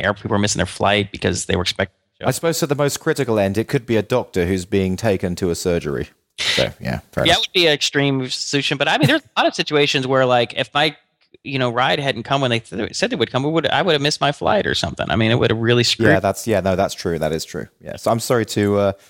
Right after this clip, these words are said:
Speaker 2: to belittle it.
Speaker 1: Well, I, you know, there's just situations where, like, where people
Speaker 2: Yeah.
Speaker 1: counting on you, your logistics infrastructure for, for them to accomplish something and it just fails. I mean, people would be pissed off. It's not like,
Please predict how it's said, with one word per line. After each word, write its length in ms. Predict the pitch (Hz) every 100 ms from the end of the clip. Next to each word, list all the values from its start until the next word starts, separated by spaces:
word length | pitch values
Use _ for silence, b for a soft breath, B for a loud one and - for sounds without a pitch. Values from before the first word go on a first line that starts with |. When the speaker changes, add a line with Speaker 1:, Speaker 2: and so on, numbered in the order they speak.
| b
Speaker 2:
to 100 | -
belittle 420 | 110 123 110 101 92
it. 200 | - _ _ -
Speaker 1:
Well, 140 | 262 294
I, 180 | 208
you 80 | 220 -
know, 100 | 175
there's 140 | 185
just 120 | 190
situations 600 | - 202 160 180 175 143
where, 260 | 135 131 131
like, 240 | 120 120
where 80 | 127
people 260 | 120 - 104
Speaker 2:
Yeah. 40 | - _ -
Speaker 1:
counting 300 | 165 185 143
on 160 | 123 120
you, 220 | 117 113
your 260 | 92 139
logistics 560 | 127 117 - 160 135 -
infrastructure 560 | 123 110 120 113 113 107
for, 440 | - 110 107 98 - _ _ _ -
for 100 | -
them 180 | 117 127
to 60 | 110
accomplish 440 | 104 139 156 113
something 320 | 104 92 104
and 80 | 101
it 100 | 104
just 160 | 101 -
fails. 500 | - 127 98 82 80
I 60 |
mean, 220 | 92 98
people 220 | 98 113 127
would 160 | 117
be 80 | 95
pissed 240 | 101 101 117
off. 180 | 117
It's 100 | -
not 140 | - 82
like, 180 | 104